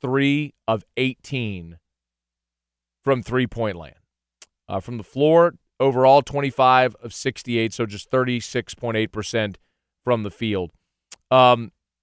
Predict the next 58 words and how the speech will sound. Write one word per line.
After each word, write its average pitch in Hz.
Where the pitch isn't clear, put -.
L 127
S 139
U 143
led 143
by 143
eight 143
late 120
in 120
that 127
ball 127
game 107
and 98
had 117
a -
chance 120
to 123
win 117
it 117
and 113
just 107
couldn't. 143
Uh, 107
there 113
was 110
even 123
a, 117
a 101
spot 120
late 117
in 113
the 113
game 113
where 104
Skylar 127
went 123
the 117
length 120
of 107
the 110
floor, 131
uh, 107
made 120
a 113
bucket, 120
got 117
an 110
and 127
one, 120
had 117
a 110
chance 120
to 117
bring 120
it 113
within 110
one. 123
He 110
missed, 117